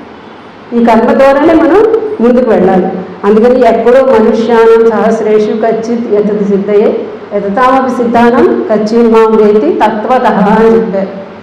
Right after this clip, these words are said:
అంటే ఎంతోమంది సహస్ర మందిలో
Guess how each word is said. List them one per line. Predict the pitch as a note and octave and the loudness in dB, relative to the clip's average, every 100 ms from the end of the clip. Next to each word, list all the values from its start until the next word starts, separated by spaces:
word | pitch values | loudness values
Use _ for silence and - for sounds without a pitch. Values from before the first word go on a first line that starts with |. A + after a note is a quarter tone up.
| - - - - - | -20 -20 -20 -20 -8
అంటే | A3+ B3 A3 | 0 2 2
ఎంతోమంది | A#3 C#4+ D4 D4 B3+ - | 2 2 2 0 0 0
సహస్ర | A3+ A#3+ A#3+ A#3+ C4+ C4+ | 0 0 -2 -2 0 2
మందిలో | B3 B3 B3 C4+ | 4 2 2 2